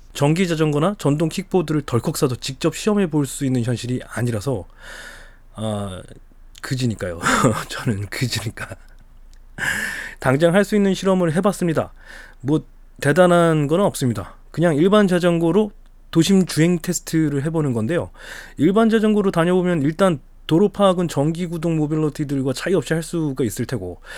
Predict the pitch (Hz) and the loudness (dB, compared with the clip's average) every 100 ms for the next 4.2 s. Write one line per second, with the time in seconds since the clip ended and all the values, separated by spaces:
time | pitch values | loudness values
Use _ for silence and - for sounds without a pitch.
0 | - - - 196 196 190 190 - 202 196 | -16 -14 -2 2 4 2 -2 2 0 0
1 | - 127 - 160 170 156 151 147 139 127 | -2 -2 2 0 0 2 2 2 2 2
2 | 135 127 - 143 156 185 - - - - | 2 0 -2 -2 -2 -2 -10 -20 -18 -4
3 | 196 190 - 180 165 151 135 139 135 143 | 0 0 0 0 2 2 2 0 0 0
4 | 190 208 | 0 -2